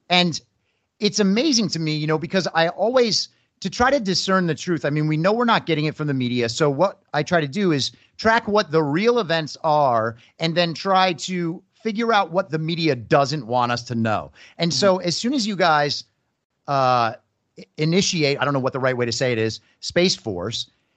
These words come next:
Speaker 1: Netflix comes out with a show called Space Force, like, six months later.
Speaker 2: Yeah,
Speaker 1: It's
Speaker 2: yeah,
Speaker 1: like
Speaker 2: yeah.
Speaker 1: some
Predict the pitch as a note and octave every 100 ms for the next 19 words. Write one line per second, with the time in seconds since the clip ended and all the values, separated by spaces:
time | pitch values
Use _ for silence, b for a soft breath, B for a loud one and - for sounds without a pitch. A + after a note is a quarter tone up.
0 | _ B2 F3+ C#4+ - F3+ - - A3 G3+
1 | G3+ D#3+ - G#3+ A3 E3 F3 D3+ A#2+ F3+
2 | F#3+ - D#3 A#2+ C#3+ B2 A2+ - G#3+ A3
3 | G3+ G3+ F#3 D3+ F#3+ F#3+ A2 E3 D3 C3+
4 | B2 A2+ F3+ - A3 G3